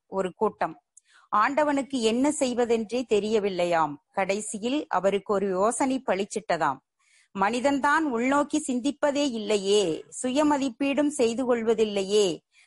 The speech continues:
தன்னுடைய இதயத்தைத்தான் எந்த மனிதனும் பார்ப்பதே இல்லையே, அதனால் அங்கே ஒளிந்து கொண்டால் யாருமே தன்னை கண்டுகொள்ள மாட்டார்கள் என்று எண்ணி மனிதனின் இதயத்திலே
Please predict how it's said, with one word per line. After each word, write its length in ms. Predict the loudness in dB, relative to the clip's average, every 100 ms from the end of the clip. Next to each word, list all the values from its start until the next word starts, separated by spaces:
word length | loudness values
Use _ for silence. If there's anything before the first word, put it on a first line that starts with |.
| _
தன்னுடைய 680 | -4 -2 0 0 0 -2 0
இதயத்தைத்தான் 760 | 2 2 0 -6 0 0 0
எந்த 300 | 0 0 2
மனிதனும் 520 | 2 0 0 0 0 0
பார்ப்பதே 580 | 0 0 0 -2 0 -2
இல்லையே, 560 | -2 -2 2 2 4
அதனால் 460 | 2 2 2 2 2
அங்கே 360 | -2 0 -2
ஒளிந்து 400 | 0 0 -2 -2
கொண்டால் 600 | -2 -2 0 2 2 -2 -8 _ _ -2
யாருமே 600 | 2 2 0 0 0 0
தன்னை 340 | 0 0 -4
கண்டுகொள்ள 600 | -2 0 0 2 2 2
மாட்டார்கள் 680 | 2 2 2 -2 0 -2 0
என்று 360 | -2 -2 -8
எண்ணி 640 | -4 -2 0 0 -2 -6 -10
மனிதனின் 600 | -6 -2 -2 0 0 0
இதயத்திலே 760 | -2 0 0 0 -2 0 2